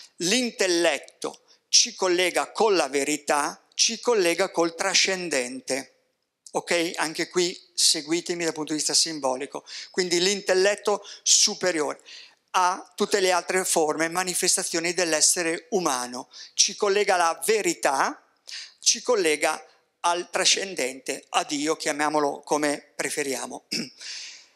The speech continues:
E si fa una, in queste,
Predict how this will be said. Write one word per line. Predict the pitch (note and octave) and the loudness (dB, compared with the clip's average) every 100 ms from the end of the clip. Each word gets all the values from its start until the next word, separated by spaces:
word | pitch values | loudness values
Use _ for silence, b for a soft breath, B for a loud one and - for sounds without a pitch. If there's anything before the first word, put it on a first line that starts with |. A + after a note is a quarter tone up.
| B _ _ | B _ _
E | - G3 F#3+ - - | -2 2 2 0 -6
si | - - | 0 2
fa | G#3 B3 A3 | 2 2 2
una, | G#3 G#3 F#3+ F3+ - | 0 0 2 0 -2
in | F3 | -6
queste, | A3 G3+ F#3 F3+ - _ | -4 0 0 -2 -6 _